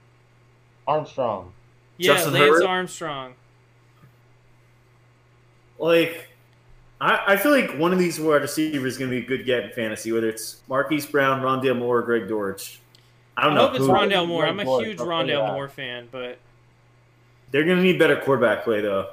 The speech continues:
Speaker 2: Yeah.
Speaker 3: Those are all, like, deep threat guys. Like,
Speaker 2: Well, Rondale Moore's an athlete, man. I mean, he can make plays in the open field. You just gotta get him the ball.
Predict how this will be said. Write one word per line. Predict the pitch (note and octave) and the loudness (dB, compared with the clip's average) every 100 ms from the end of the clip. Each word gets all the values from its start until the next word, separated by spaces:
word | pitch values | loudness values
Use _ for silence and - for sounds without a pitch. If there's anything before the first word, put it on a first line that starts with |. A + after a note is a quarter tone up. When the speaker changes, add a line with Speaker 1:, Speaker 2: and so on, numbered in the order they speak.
| - | -12
Speaker 2:
Yeah. | D#3 D#3+ D#3 - _ _ _ _ _ _ - | -8 -6 -6 -10 _ _ _ _ _ _ 0
Speaker 3:
Those | E3 G#3+ | 2 4
are | F3 | 6
all, | G3 | 6
like, | F#3+ C3 - - | 6 4 -2 -8
deep | C3+ D#3 - | -4 -4 -4
threat | C#3 C3+ A#2 | 0 2 2
guys. | B2 A#2+ A2 G#2+ A2 | 0 2 0 -4 -4
Like, | A2+ A2 - - - | -2 -2 -6 -18 -8
Speaker 2:
Well, | E4+ E4+ D#4+ | -4 -4 -4
Rondale | C#4+ E4+ F4 B3+ | -4 -2 -2 -2
Moore's | G3 A#3 F#3 | -4 -4 -6
an | D#3 | -6
athlete, | E3 G3 D#3+ D3 B2+ | -4 -4 -6 -10 -10
man. | C3+ C#3+ D3+ D3+ D#3+ | -12 -10 -12 -14 -12
I | |
mean, | D#3 E3 | -10 -10
he | A3 | -12
can | D4 | -12
make | A#3 G#3 | -10 -10
plays | G3+ G3 F3+ | -8 -8 -8
in | |
the | D#3+ | -8
open | D#3+ D#3 | -10 -12
field. | B2 E3+ E3+ C#3 C3+ | -14 -8 -6 -8 -10
You | D3 | -14
just | D#3 | -12
gotta | F3+ D#3 | -10 -8
get | E3+ | -8
him | D#3+ | -10
the | C3 | -10
ball. | C3 D#3 B2 A2 | -8 -6 -8 -12